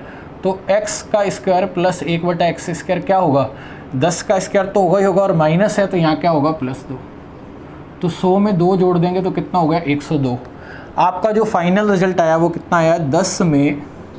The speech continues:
एक सौ दो अगर जोड़ दें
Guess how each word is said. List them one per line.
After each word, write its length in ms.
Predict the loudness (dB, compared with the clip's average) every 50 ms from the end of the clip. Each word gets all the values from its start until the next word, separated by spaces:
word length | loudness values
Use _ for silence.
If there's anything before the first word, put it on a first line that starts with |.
| -18 -18 -18 -18 -18 -18 -18 -18 -18 -18 -18 -18 -18 -18 -18 -18 -18 -18 -6 -2
एक 160 | -2 -2 -2
सौ 140 | -2 -2 -2
दो 200 | 2 2 4 4 4
अगर 220 | 4 4 2 2 4
जोड़ 240 | 4 4 4 4
दें 280 | 4 4 2 2 0 -2